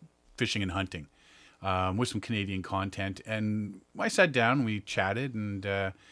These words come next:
talked about doing a canoe tripping show because that's what I do. And did some thinking and some talking and whatnot. And we decided, you know what?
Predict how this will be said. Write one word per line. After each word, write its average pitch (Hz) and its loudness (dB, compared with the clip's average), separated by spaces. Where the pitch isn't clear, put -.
talked 123 6
about 117 2
doing 107 2
a 113 -2
canoe 190 2
tripping 107 2
show 85 -2
because 90 -6
that's - -6
what 87 -6
I 90 -4
do. 95 -6
And 92 -2
did 220 -2
some 190 2
thinking 160 4
and 151 2
some 156 0
talking 127 4
and 131 2
whatnot. 127 4
And 123 -2
we 135 4
decided, 151 4
you 143 0
know 156 4
what? 139 4